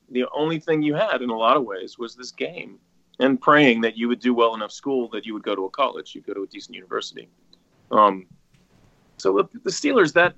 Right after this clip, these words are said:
something about that logo, 'cause the logo itself is the logo of U S Steel.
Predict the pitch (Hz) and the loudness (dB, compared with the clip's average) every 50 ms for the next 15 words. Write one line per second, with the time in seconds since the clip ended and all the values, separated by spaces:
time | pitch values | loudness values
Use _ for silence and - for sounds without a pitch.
0 | 165 160 165 160 - 240 247 240 208 202 185 156 165 156 151 160 170 185 190 160 | -12 -18 -16 -10 -6 -4 -2 0 0 0 0 2 0 0 2 4 4 4 4 2
1 | 131 110 98 95 95 98 - - _ _ _ - 151 151 170 175 208 220 214 214 | -2 -6 -6 -8 -10 -12 -14 -18 _ _ _ -12 -10 -4 0 2 2 4 4 2
2 | 190 160 143 - - - 165 170 175 156 - - 151 147 139 135 147 147 151 151 | 2 2 0 -4 -4 0 0 2 2 0 -2 -6 -6 -6 -4 -4 -2 0 0 0
3 | 147 135 135 135 131 131 120 117 120 117 113 - - - - 160 147 117 95 | 0 0 0 0 0 -2 -2 -2 -2 -2 -2 -4 -10 -12 -8 -6 -6 -6 -8